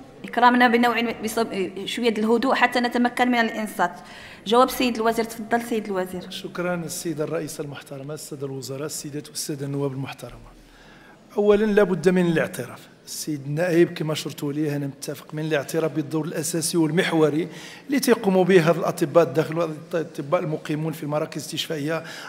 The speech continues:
Speaker 2: الدور الهام في جميع المصالح وخاصة منها المستعجلات، الديمومة أربعة وعشرين ساعة على أربعة وعشرين، التكوين،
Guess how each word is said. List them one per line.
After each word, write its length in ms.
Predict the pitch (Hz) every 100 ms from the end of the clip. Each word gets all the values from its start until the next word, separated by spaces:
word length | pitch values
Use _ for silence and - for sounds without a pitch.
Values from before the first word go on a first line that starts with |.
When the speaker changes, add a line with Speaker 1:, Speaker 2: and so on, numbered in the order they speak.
| -
Speaker 2:
الدور 360 | 220 160 196 185
الهام 320 | 170 156 180
في 140 | 180
جميع 320 | 151 156 196 190
المصالح 580 | 196 190 190 165 160 - - - - - - - - - -
وخاصة 840 | 160 185 196 190 202 208 220 202 196
منها 220 | 202 180
المستعجلات، 760 | 190 190 - 165 185 190 190 - - - - - - - -
الديمومة 600 | 185 151 208 202 208 196
أربعة 160 | 190 185
وعشرين 260 | 180 185
ساعة 180 | 190 170
على 120 | 175
أربعة 160 | 180 180
وعشرين، 280 | 180 - 208
التكوين، 600 | - - 185 202 202